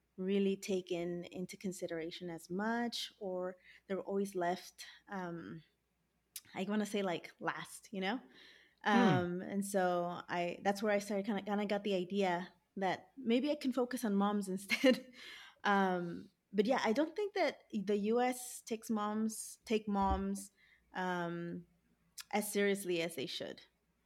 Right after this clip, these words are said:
Speaker 1: in so many
Speaker 2: It's
Speaker 1: ways.
Speaker 2: interesting. So, uh,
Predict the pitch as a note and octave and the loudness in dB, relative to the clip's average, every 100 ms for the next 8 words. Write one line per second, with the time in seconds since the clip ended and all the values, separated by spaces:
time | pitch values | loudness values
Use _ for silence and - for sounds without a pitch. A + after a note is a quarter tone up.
0 | _ _ _ _ A3 - A#3+ G#3+ F3+ D#3+ | _ _ _ _ -2 2 4 4 4 6
1 | B3 B3+ F3 B2 G2+ - _ _ _ _ | 8 6 4 2 -2 -8 _ _ _ _
2 | _ _ D4 - B3+ A#3 F3 - - - | _ _ 4 12 12 12 6 -12 -20 -12
3 | - | -6